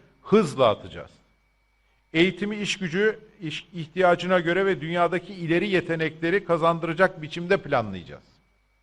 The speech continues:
En önemli servetimiz olan gençlerimizi işsiz bırakmak gibi bir lüksümüz yok.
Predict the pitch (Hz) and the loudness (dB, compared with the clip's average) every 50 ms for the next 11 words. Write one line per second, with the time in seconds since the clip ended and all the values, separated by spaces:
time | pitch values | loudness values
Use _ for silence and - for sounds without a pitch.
0 | _ _ _ _ _ _ _ _ _ _ _ _ - 208 226 226 214 196 196 185 | _ _ _ _ _ _ _ _ _ _ _ _ 0 2 4 4 4 6 6 4
1 | 175 175 160 - - 175 165 165 175 180 175 175 175 180 147 165 170 160 156 147 | 4 2 -4 -2 2 2 2 2 2 -2 -4 -4 -8 -6 -2 0 2 2 2 0
2 | 147 147 165 160 - - 165 160 147 147 156 135 147 170 202 220 208 - - - | 0 -2 -2 -2 -2 -2 -2 -2 -2 -2 -4 -4 0 2 4 4 2 0 -6 -16
3 | - - - _ _ _ _ - 165 175 165 - - - 214 202 160 156 160 165 | -20 -20 -20 _ _ _ _ -10 -8 -8 -8 -8 -10 -8 -8 -10 -8 -4 0 0
4 | 160 160 - 180 180 175 - - 151 139 139 139 147 147 151 151 - - - 151 | 0 0 0 -2 -4 -4 -4 -12 -12 -12 -10 -10 -10 -12 -12 -14 -16 -18 -16 -12
5 | 165 160 123 107 113 131 110 - - - - | -10 -10 -8 2 2 2 2 2 -2 -14 -20